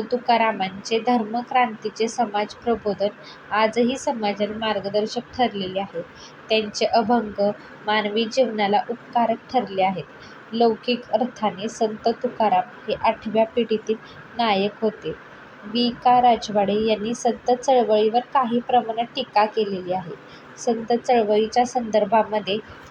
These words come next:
ते लिहितात, संतांच्या संत चळवळीने महाराष्ट्र तीन शतके अपंग होऊन राहिला, मात्र याला अपवाद संत रामदासही होय. ज्ञानदेवांनी रचलेल्या भक्ती चळवळीला खऱ्या अर्थाने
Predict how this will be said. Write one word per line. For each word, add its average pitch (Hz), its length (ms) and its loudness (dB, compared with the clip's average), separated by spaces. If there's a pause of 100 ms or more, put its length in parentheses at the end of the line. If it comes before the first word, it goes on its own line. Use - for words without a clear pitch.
(100)
ते 262 180 4
लिहितात, - 460 -6 (420)
संतांच्या 247 800 2
संत 254 360 0
चळवळीने 214 760 2
महाराष्ट्र 220 680 -2
तीन 233 340 -2
शतके - 460 -6 (380)
अपंग 233 440 0
होऊन 240 580 2
राहिला, 196 300 -2 (460)
मात्र 233 300 0
याला 226 500 2 (160)
अपवाद 202 460 -2 (100)
संत 233 340 -2
रामदासही 220 720 2
होय. 190 220 -4 (640)
ज्ञानदेवांनी 226 760 0
रचलेल्या 202 560 0
भक्ती 233 440 -4
चळवळीला 208 720 0 (160)
खऱ्या 220 320 2
अर्थाने 220 480 -4